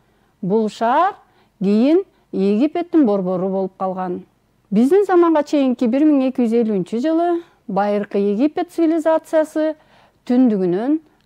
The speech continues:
Ассирия падышалыгына, чыгышынан Кызыл деңизге, түштүгүнөн Нубияга, батышынан Ливия чөлдөрүнө чейинки аймактарды ээлегенин байкадык.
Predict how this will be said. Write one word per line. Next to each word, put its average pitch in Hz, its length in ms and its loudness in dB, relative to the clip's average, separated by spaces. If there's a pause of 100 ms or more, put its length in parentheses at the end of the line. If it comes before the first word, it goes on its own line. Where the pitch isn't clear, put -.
Ассирия 233 680 -2
падышалыгына, 185 760 -6 (460)
чыгышынан 262 680 -4
Кызыл 247 320 -2
деңизге, 202 640 -4 (400)
түштүгүнөн 202 720 -4
Нубияга, 208 720 -2 (380)
батышынан 185 640 -4 (100)
Ливия 277 540 0
чөлдөрүнө 254 560 -2
чейинки 240 580 -4
аймактарды 220 760 -6
ээлегенин 233 800 -2 (500)
байкадык. 202 540 -4